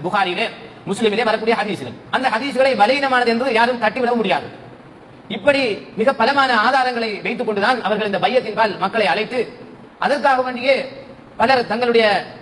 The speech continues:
வாழ்க்கையை அர்ப்பணித்து செயற்படுகிற ஒரு நிகழ்வை பார்க்கலாம். எனவே இவர்கள் வைக்கக்கூடிய அந்த ஆதாரங்களும் அதனுடைய உண்மையான விளக்கங்களும் என்ற அடிப்படையில் தான் சில செய்திகளை நான் உங்கள் முன்னிலையில் முன்வைக்கலாம் என நினைக்கின்றேன். பையத்துக்கு அவர்கள் மிக முக்கியமாக வைக்கக்கூடிய ஆதாரம் இதுதான்.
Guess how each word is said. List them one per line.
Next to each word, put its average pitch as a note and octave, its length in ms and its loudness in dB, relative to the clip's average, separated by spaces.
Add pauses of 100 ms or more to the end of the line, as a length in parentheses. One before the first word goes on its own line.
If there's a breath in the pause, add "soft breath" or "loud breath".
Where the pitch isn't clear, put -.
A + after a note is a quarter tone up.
(400)
வாழ்க்கையை A#3+ 480 2
அர்ப்பணித்து A#3+ 400 0
செயற்படுகிற G#3+ 520 2
ஒரு G3 100 -4
நிகழ்வை G3+ 240 -2
பார்க்கலாம். F#3 360 -2 (840 loud breath)
எனவே B3+ 360 2
இவர்கள் C4+ 280 0
வைக்கக்கூடிய C4 360 0
அந்த B3 180 2
ஆதாரங்களும் B3 540 2 (300)
அதனுடைய C4 360 0
உண்மையான C4 360 2
விளக்கங்களும் A#3 520 0
என்ற A3 200 -2
அடிப்படையில் G#3+ 400 0
தான் A3+ 180 0 (220)
சில G#3+ 180 0
செய்திகளை A3 420 2
நான் G3+ 160 2
உங்கள் G#3 180 0
முன்னிலையில் G3 340 0
முன்வைக்கலாம் G3 400 -2
என F3+ 80 -4
நினைக்கின்றேன். D#3 360 -4 (720)
பையத்துக்கு C#4 400 -2
அவர்கள் B3 400 2 (160)
மிக A3+ 200 2
முக்கியமாக B3+ 500 2
வைக்கக்கூடிய A3 400 0
ஆதாரம் A3+ 380 2
இதுதான். G#3+ 220 -2